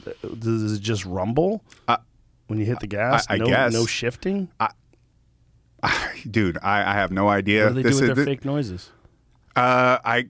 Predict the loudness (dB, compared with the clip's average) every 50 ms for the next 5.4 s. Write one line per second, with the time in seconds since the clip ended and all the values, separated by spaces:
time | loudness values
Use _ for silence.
0 | -2 0 0 0 2 2 2 0 2 2 0 0 2 2 0 0 0 -4 -12 -18
1 | -20 -20 -6 _ 0 0 2 2 2 2 2 2 0 -2 -2 -2 0 0 -2 -2
2 | -4 -4 0 0 2 2 2 0 0 0 0 0 0 -2 -2 -2 -2 -2 -2 -2
3 | 0 2 2 2 4 4 4 4 4 4 4 4 4 4 2 0 0 0 2 2
4 | 4 4 4 2 2 2 0 0 0 2 4 4 4 4 4 4 2 2 2 2
5 | 2 2 2 2 2 0 0